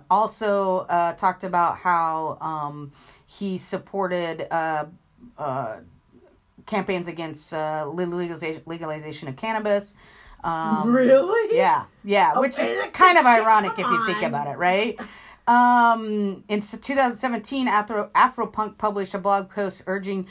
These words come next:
Speaker 1: the would-be Coachella goers to think twice before selling their souls, souls to see Beyonce. And see, that's the thing, is, like, you got top name artists like
Speaker 2: Yeah.
Speaker 1: Beyonce, Kendrick Lamar, and other folks playing in this. And my
Speaker 2: Right.
Speaker 1: thing is, like, do they
Speaker 2: Do
Speaker 1: know
Speaker 2: they
Speaker 1: too?
Speaker 2: know?
Speaker 1: And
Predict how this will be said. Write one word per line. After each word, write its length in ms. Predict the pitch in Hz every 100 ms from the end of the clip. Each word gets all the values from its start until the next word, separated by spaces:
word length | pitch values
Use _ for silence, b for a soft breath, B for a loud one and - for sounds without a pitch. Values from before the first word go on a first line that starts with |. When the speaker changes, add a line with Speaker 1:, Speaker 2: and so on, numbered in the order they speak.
| B B
Speaker 1:
the 80 | 175
would-be 320 | 208 196 208
Coachella 460 | 202 196 - 196 190
goers 300 | 190 185 -
to 100 | 180
think 240 | 214 220
twice 340 | - 311 302 -
before 260 | 202 202
selling 360 | 190 196 226 262
their 100 | 254
souls, 540 | 247 233 220 202 - 202 b b _
souls 320 | - 226 220
to 100 | 196
see 180 | 220 208
Beyonce. 580 | 202 180 165 - 110 131 B B
And 100 | 247
see, 120 | 320
that's 240 | 330 440 480
the 100 | 277
thing, 360 | 254 247 156
is, 180 | 185 185
like, 180 | 208 196
you 140 | 370
got 320 | 466 370 - -
top 320 | - 285 233
name 240 | 214 202
artists 300 | 185 196 180 170 151
like 160 | 139
Speaker 2:
Yeah. 260 | 143 208 240
Speaker 1:
Beyonce, 320 | 240 226 202
Kendrick 320 | 190 160 143
Lamar, 600 | 151 156 247 247 240 226 B B B
and 120 | 190
other 240 | 175 285 277
folks 420 | - 202 185 - _
playing 400 | - 359 440 269
in 160 | 185
this. 260 | 165 165 165
And 140 | 151
my 160 | 220 262
Speaker 2:
Right. 80 | 320
Speaker 1:
thing 160 | 320
is, 120 | 254 208
like, 140 | 202 B B
do 180 | 202 208
they 200 | 180 240
Speaker 2:
Do 40 |
Speaker 1:
know 140 | 403 427
Speaker 2:
they 180 | 494 320
Speaker 1:
too? 100 | 359
Speaker 2:
know? 280 | 440 523 523 - b b b -
Speaker 1:
And 500 | 262 262 247 214